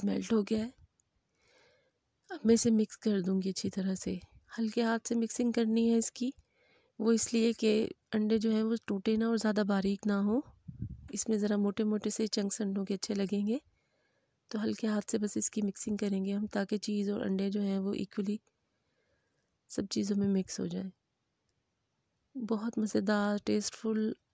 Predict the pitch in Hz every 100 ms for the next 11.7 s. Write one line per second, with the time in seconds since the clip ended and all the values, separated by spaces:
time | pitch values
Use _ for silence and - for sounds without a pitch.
0 | - 202 196 196 202 190 208 196 190 196
1 | 226 - 185 196 190 202 190 180 196 208
2 | 294 - 214 220 - 220 208 196 208 208
3 | 208 196 196 190 196 - 214 196 202 196
4 | 202 190 196 196 208 - _ _ _ _
5 | - 202 - - 202 208 196 190 196 190
6 | 180 208 196 196 269 - _ _ _ _
7 | _ _ _ _ _ _ _ _ _ -
8 | 220 - 196 196 - 208 202 196 208 240
9 | _ _ _ _ _ _ - 196 196 196
10 | 202 214 202 196 196 196 202 190 190 185
11 | 196 - 190 - - 202